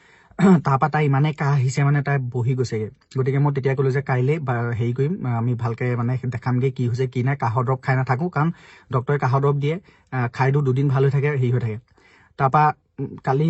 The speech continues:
আ, বহুত টেষ্ট কৰিলো, বহুত টেষ্ট কৰিলো। মানে আপোনাক কৈছো কি, যোৰহাট এক্সেলত, যিখন এক্সেলত, আ,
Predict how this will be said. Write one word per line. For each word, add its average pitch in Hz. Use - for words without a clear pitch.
আ, 139
বহুত 135
টেষ্ট 190
কৰিলো, 175
বহুত 156
টেষ্ট 185
কৰিলো। 135
মানে 135
আপোনাক 151
কৈছো 151
কি, 151
যোৰহাট 131
এক্সেলত, 127
যিখন 127
এক্সেলত, 131
আ, 117